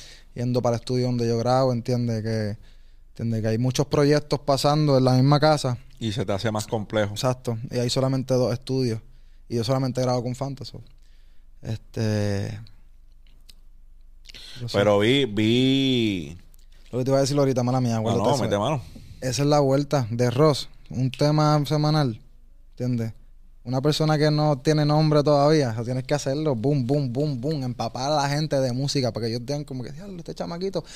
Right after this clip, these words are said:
Speaker 1: chécate este, chécate este", ¿entiendes? Así es
Speaker 2: Hay que
Speaker 1: como
Speaker 2: darle
Speaker 1: sube.
Speaker 2: contenido. Incluso yo creo que Bad Bunny a lo mejor no estuvo sacando un tema semanal, pero Bad Bunny le dio a la vuelta de SoundCloud
Speaker 1: Ujú.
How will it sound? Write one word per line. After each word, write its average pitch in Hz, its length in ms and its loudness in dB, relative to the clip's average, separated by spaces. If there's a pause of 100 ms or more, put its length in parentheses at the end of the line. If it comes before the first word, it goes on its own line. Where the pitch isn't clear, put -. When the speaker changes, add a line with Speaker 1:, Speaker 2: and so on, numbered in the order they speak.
Speaker 1:
chécate - 340 -2
este, 160 160 -2
chécate 139 260 0
este", 175 420 -8
¿entiendes? 123 400 -4 (720)
Así 120 220 -2
es 104 60 6
Speaker 2:
Hay 101 40 6
que 92 40 -4
Speaker 1:
como 107 100 4
Speaker 2:
darle 104 160 4
Speaker 1:
sube. 156 140 4
Speaker 2:
contenido. 135 480 4 (680)
Incluso 175 320 0
yo 202 80 2
creo 160 160 0
que 202 80 0
Bad 202 160 4
Bunny 190 480 0
a 170 80 4
lo 147 120 2
mejor 143 220 0
no 160 140 0
estuvo 202 360 0
sacando 185 460 0
un 185 240 0
tema 185 240 4
semanal, 180 500 2 (540)
pero 113 460 4
Bad 107 240 2
Bunny 117 580 0
le 147 260 4
dio 107 240 4
a 131 60 4
la 143 100 4
vuelta 147 380 2
de 143 100 4
SoundCloud 127 680 0 (380)
Speaker 1:
Ujú. 147 420 2